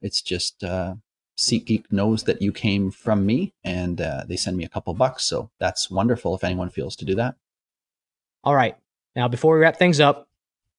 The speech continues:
Speaker 2: when are you gonna make your way to North Carolina to not only visit the Durham Bulls Athletic Park,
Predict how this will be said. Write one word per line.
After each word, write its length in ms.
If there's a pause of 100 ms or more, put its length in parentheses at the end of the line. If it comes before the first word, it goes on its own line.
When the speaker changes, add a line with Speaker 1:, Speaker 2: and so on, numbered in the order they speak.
(300)
Speaker 2:
when 280
are 40
you 120
gonna 140
make 320
your 280
way 300
to 140
North 220
Carolina 440 (220)
to 80
not 100
only 140
visit 460
the 180
Durham 400
Bulls 320
Athletic 400
Park, 360